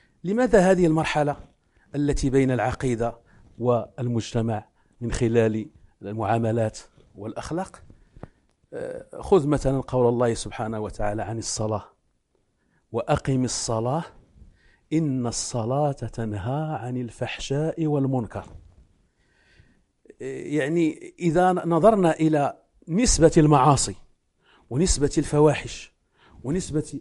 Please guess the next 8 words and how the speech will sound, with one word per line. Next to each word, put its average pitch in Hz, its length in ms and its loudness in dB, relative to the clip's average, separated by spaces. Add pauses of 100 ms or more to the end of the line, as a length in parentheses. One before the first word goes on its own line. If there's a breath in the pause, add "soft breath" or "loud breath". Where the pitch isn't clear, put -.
المنكرات 143 680 -2 (560)
في - 140 -6
المجتمع، 151 680 -2 (880 loud breath)
إذا 139 120 -2
استطعنا 147 640 2
أن 147 120 2
نحصي 151 420 0
مثلًا، 127 380 -4